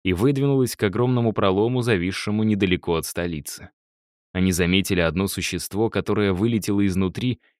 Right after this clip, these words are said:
и, не снижаясь, направилось к самым заметным высоткам. "Дарья справится, не будем тратить время на возвращение", — крикнула Серебрякова пилоту. "Не думаю, что это владыка пролома". "Согласен,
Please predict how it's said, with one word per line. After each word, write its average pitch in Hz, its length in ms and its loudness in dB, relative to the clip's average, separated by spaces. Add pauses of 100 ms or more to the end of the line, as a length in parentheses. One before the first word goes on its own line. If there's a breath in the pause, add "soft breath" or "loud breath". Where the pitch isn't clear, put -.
(100)
и, 95 80 4
не 117 140 4
снижаясь, 107 760 0 (240)
направилось 107 720 2
к - 80 -12
самым 120 420 0
заметным 85 600 0
высоткам. 78 600 -8 (640)
"Дарья 156 360 2
справится, 135 640 0
не 127 140 4
будем 160 320 2
тратить 147 400 2
время 139 280 4
на 123 120 2
возвращение", — 110 800 2
крикнула 92 440 0
Серебрякова 90 640 0
пилоту. 90 500 -2 (220)
"Не 135 160 2
думаю, 160 340 2
что 131 220 2
это 113 120 2
владыка 110 460 4
пролома". 104 560 2 (640)
"Согласен, 90 760 0